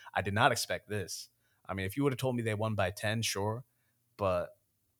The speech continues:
<laughs> winning thirty-one to ten and Josh Allen's not really a factor, and you're running the ball down their throats. But the defense was what stuck out to me the most. I mean, their defense was just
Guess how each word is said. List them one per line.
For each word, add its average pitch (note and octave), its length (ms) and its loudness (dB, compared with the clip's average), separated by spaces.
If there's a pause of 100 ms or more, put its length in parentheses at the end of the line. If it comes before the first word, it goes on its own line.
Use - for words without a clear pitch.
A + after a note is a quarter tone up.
(180)
<laughs> - 220 -2
winning C3 340 2
thirty-one A#2 480 0
to G2 60 -4
ten G#2+ 320 -2
and F#2 280 -4
Josh G2+ 320 2
Allen's G2 300 -2
not F#2+ 200 -4
really F#2 200 -6
a F#2+ 40 -10
factor, F2+ 420 -4
and F2 80 -10
you're F2+ 100 -10
running G2+ 240 -2
the G2 60 -2
ball F#2+ 220 0
down F#2 200 -4
their F2+ 100 -10
throats. F#2 420 -8
But - 180 -8 (280)
the G#2+ 80 -2
defense G#2+ 640 0
was F#2 120 -10
what F#2+ 120 -8
stuck F#2+ 240 -6
out F#2+ 160 -2
to F2+ 80 -16
me F#2 120 -10
the E2+ 80 -10
most. F2 360 -8
I G2+ 40 -14
mean, G2 80 -10
their G#2+ 80 -6
defense A2+ 380 -4
was F#2+ 100 -8
just F2+ 160 -8